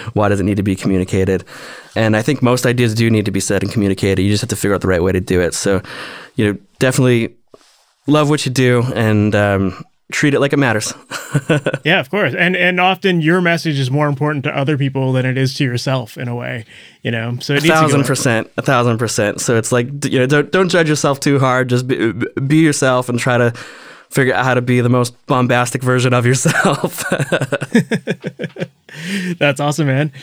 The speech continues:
Speaker 2: Well, for people who wanna learn more about you and, and, uh, possibly even work with you, how can they follow you online and, and learn more?
Speaker 1: Sure.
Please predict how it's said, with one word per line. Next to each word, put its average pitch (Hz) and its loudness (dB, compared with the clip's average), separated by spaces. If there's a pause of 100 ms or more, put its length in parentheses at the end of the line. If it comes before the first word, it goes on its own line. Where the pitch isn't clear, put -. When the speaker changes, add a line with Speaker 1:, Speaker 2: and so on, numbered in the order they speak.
(300)
Speaker 2:
Well, 240 2
for 240 0
people 302 2
who 247 4
wanna 202 2
learn 180 0
more 175 2
about 175 2
you 160 2
and, 147 -2
and, 139 -2
uh, 135 0
possibly 143 -2
even 127 -2
work 139 -2
with 165 0
you, 135 -2
how 135 0
can 160 -2
they 151 0
follow 147 -2
you 143 0
online 139 -2
and, 127 -4
and 123 -6
learn 127 -2
more? 127 -6
Speaker 1:
Sure. 247 0